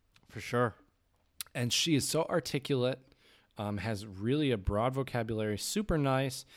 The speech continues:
Speaker 2: She drove me around, uh, Chomutov today and showed me all around. Um, there's this really beautiful lake. Um, she showed me the ice rink where there's a professional hockey team here, and they're in the first division, so they're, like,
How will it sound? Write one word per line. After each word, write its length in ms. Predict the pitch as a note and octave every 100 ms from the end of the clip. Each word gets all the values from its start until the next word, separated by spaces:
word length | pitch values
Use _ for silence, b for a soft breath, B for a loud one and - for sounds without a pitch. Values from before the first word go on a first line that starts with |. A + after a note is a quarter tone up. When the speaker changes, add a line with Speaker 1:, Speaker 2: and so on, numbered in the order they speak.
| B B
Speaker 2:
She 180 | - B2
drove 280 | A2 C#3 D3+
me 140 | D3+
around, 480 | C3 A#2+ A#2+ B2+ B2+
uh, 220 | A#2 A2
Chomutov 580 | - D3 D3+ C#3+ D3 C3+
today 380 | - C3+ C3 B2+
and 180 | A#2 A2
showed 260 | - B2
me 140 | B2 B2
all 240 | C3 C3
around. 600 | C3 B2 A#2+ A#2+ A#2 A2+ B B B B B
Um, 240 | A2+ G#2+
there's 180 | A2 G#2
this 160 | A2+ G2
really 240 | A2+ C#3
beautiful 540 | A2+ A#2+ A#2 - G2 G2
lake. 540 | A2 C3+ - - - b b b b -
Um, 200 | G#2 G2+
she 140 | A#2+
showed 220 | - B2+
me 100 | B2
the 140 | A2 G#2+
ice 260 | A#2+ C3 C#3
rink 180 | C3
where 180 | A#2+ A2+
there's 240 | A2 G#2+ G#2
a 120 | F#2+
professional 520 | - - A#2+ - G#2
hockey 320 | G#2 C3 D#3
team 200 | - D3
here, 200 | C3 C#3+
and 120 | C#3
they're 100 | A2+
in 100 | A2+
the 60 | G2
first 320 | - A2 -
division, 480 | F#2+ G2+ B2 D#3+ F3+
so 140 | -
they're, 180 | G#2 G#2+
like, 180 | A2